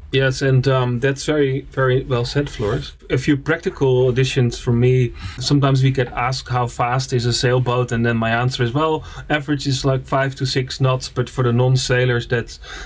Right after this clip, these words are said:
that's slightly faster than walking and slightly slower than running." So it's basically as slow as you can travel. Sometimes we take weeks to get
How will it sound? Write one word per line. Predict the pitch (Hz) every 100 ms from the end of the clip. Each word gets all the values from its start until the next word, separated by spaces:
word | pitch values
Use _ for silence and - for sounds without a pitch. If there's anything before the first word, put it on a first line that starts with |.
| -
that's | 135 131
slightly | 160 160 160 156
faster | 135 139 131 -
than | 123 120 113
walking | 117 123 117 107 107 104 - - - 117
and | 113 113 113 113 117
slightly | 120 120 123 120
slower | - 123 117 113
than | 110 110 107
running." | 117 123 107 107 104
So | 120
it's | 123 -
basically | 131 135 131 135 123
as | 120
slow | - 127 123 117
as | 117 113
you | 113
can | 120 110 110 107 -
travel. | - 123 123 120 117 120 - - -
Sometimes | 143 135 135 135
we | 131 131
take | 143 131 131
weeks | 127 143 - -
to | 120
get | 123 117 -